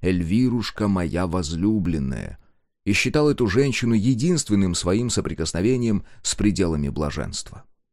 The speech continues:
Выпадали и другие минуты, когда Дон Рафаэль чувствовал себя счастливым, уединившись с телескопом. Он обращался в бегство к иным звездам, иным вселенным, более чистым, далеким и молчаливым,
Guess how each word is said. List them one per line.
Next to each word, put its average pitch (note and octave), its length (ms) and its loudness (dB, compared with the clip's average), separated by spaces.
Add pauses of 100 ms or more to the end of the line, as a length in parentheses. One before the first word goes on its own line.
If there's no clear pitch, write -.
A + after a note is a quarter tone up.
(220)
Выпадали F2+ 560 2
и G#2+ 80 4
другие G#2+ 420 2
минуты, F2+ 460 -2 (240)
когда G#2+ 260 2
Дон G2+ 240 2
Рафаэль G#2+ 380 0
чувствовал G2 420 -2
себя F2+ 260 -2
счастливым, F2 800 -4 (220)
уединившись F2+ 720 0
с - 60 -8
телескопом. D2 840 -6 (360)
Он G#2 140 2
обращался A#2+ 580 2
в F2 120 -2
бегство G2+ 420 2
к G2 100 -6
иным A2+ 220 0
звездам, F#2 640 0
иным A2 220 0
вселенным, A2+ 600 2
более A2 300 2
чистым, F#2+ 640 -2 (280)
далеким A#2 560 4
и A2 40 4
молчаливым, A#2 800 2